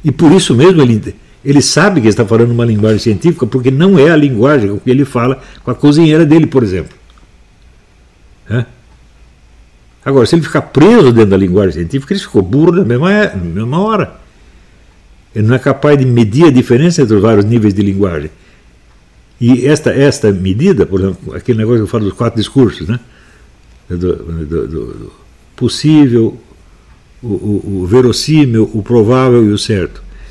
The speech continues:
Se você não é capaz de fazer esta, esta gradação, você não entende nada do que está falando. Você não tem consciência do que está dizendo. Gente, olha, quando eu falo, existe uma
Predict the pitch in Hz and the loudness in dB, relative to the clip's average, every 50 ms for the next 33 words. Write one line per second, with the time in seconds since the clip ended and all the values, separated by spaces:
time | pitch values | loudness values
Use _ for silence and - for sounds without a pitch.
0 | - - - 127 - 175 180 220 214 214 214 170 185 147 117 - 120 104 90 101 | -16 -8 -6 -4 -2 0 0 0 0 0 0 2 2 0 2 2 0 0 2 2
1 | 110 113 113 - - 90 73 - - - - - - - - - - - _ - | 2 2 0 -2 -6 -10 -12 -12 -20 -20 -20 -20 -20 -20 -20 -20 -20 -20 _ -20
2 | - - - - - - - - 104 - 120 104 117 120 113 110 98 85 - - | -20 -20 -20 -20 -20 -18 -10 -8 -4 -4 -2 0 2 2 2 2 2 0 -2 -2
3 | 160 180 185 - - 226 247 254 - - 247 220 202 196 190 160 117 - - - | -2 -2 -2 -2 -4 -4 -4 -4 -2 -2 0 2 2 2 2 0 -2 -4 -2 -4
4 | - - 101 113 123 98 78 - - - - - - - - - 139 139 156 170 | -4 0 0 0 0 -2 -4 -10 -18 -20 -20 -20 -20 -18 -8 -4 -2 0 0 0
5 | - 180 170 143 - 151 135 - - 160 156 156 110 98 92 90 101 90 87 80 | 2 2 2 2 2 -2 -4 0 -2 -2 -2 0 -2 -4 -4 -4 -6 -6 -4 -6
6 | 85 90 87 - - - - - - - - - - - - - - - - - | -6 -8 -8 -10 -14 -16 -18 -18 -20 -20 -20 -20 -20 -20 -20 -20 -20 -20 -20 -20
7 | - - - - 123 165 185 175 - - - - 143 143 104 85 85 - - - | -20 -20 -10 -2 2 2 2 2 0 -4 -2 0 0 0 0 0 -4 -8 -18 -20
8 | - - - - - - - - - - - - - - - - - - 180 180 | -20 -20 -20 -20 -20 -20 -20 -20 -20 -20 -20 -20 -20 -20 -20 -20 -12 -4 0 2
9 | 190 175 - - 131 98 117 - 170 175 165 170 151 - | 2 2 2 0 -2 -2 0 0 -2 -2 0 -2 -4 -6